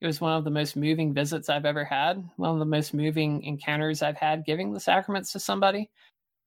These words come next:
Um, and for me as a priest, it reminded me of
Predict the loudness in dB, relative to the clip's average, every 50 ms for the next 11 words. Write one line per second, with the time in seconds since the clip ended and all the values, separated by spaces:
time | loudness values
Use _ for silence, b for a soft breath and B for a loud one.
0 | _ _ -2 0 0 0 0 -2 -6 _ _ _ _ _ _ _ _ _ -4 -2
1 | 0 0 0 -2 -2 0 0 2 2 0 0 0 0 0 0 0 -2 -4 -4 -8
2 | -6 -4 -2 0 0 0 0 0 -2 -4 -6 -10 _ _ _ _ _ _ _ _
3 | _ _ _ _ 0 0 2 2 2 2 2 4 4 4 2 2 0 0 2 2
4 | 2 2 2 0 -2 -2 2 2 4 2 2 -2